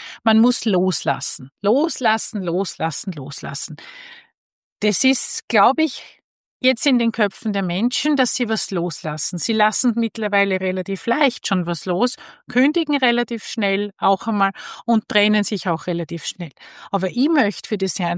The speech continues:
Jahr zwanzig sechsundzwanzig vielleicht auch was mitgeben, was mir auffällt.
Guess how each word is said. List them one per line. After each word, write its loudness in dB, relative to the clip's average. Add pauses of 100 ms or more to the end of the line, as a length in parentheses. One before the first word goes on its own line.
Jahr 4
zwanzig 0
sechsundzwanzig 0 (260)
vielleicht 0
auch 4
was 2
mitgeben, -2
was 0
mir 0
auffällt. -2